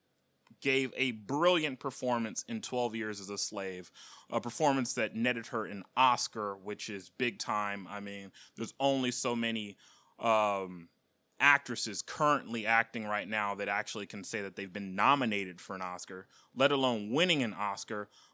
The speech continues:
let alone being a black woman that has won an Oscar, and also being a black woman that happens to go ahead and have a rich complected melanin, which is something that has been, uh, lacking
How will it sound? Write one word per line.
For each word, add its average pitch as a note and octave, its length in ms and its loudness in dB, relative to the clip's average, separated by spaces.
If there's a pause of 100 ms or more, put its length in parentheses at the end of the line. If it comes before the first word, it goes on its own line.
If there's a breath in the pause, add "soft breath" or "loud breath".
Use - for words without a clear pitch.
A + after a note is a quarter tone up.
let D#3 160 4
alone D#3 300 4
being C#3 280 4
a A2 160 -2
black A#2+ 480 6
woman F#3 380 2
that B2+ 140 2
has G#2 120 -2
won G#2+ 160 -4
an G#2+ 80 -6
Oscar, A2 540 0 (240 loud breath)
and E3 180 0
also D3 400 4
being B2+ 400 2 (140)
a A#2+ 80 4
black C3 400 4
woman B2 400 0
that A2 160 -2
happens B2 440 -2
to G#2+ 60 -10
go G#2+ 160 -4
ahead G#2+ 400 -2
and G#2+ 120 -10
have A2 200 0
a G#2 120 -2
rich A#2+ 360 -2
complected G#2+ 560 -8
melanin, C3 540 0 (240 loud breath)
which D3+ 180 0
is D3 140 -2
something C#3+ 560 0 (240 loud breath)
that A#2+ 180 2
has A#2+ 260 2
been, A2 560 -4 (380 soft breath)
uh, A#2+ 320 4 (320)
lacking B2 600 6